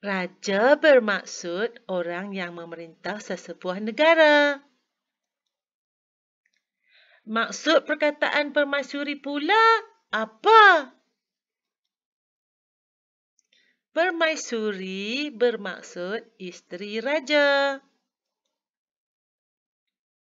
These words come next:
Adakah Hanif tahu akan maksud perkataan putera? Ya, Jiwa. Putera bermaksud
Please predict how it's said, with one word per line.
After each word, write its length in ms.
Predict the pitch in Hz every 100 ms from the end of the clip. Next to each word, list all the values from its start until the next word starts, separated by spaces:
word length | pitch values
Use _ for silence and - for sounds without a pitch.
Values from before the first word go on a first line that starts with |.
| _ _ _ _ - -
Adakah 680 | 247 226 302 302 - 440 466 -
Hanif 400 | 302 262 254 -
tahu 720 | - 226 208 208 202 220 285 294 - _ -
akan 280 | 220 240 220
maksud 560 | 214 202 190 - 226 220
perkataan 560 | 220 208 208 - 202
putera? 1040 | 190 233 233 226 202 185 185 208 269 349 359 _ _ _ _ _ _ _ _ _ _ _ _ _ _ _ _ _ _ _ _ _ _ -
Ya, 480 | 180 220 269 320 214
Jiwa. 800 | 190 196 185 196 220 269 349 381 _ _ _ _ _ _ _ _ -
Putera 560 | 214 202 - 196 233
bermaksud 960 | 262 254 202 185 - - 185 190 233 247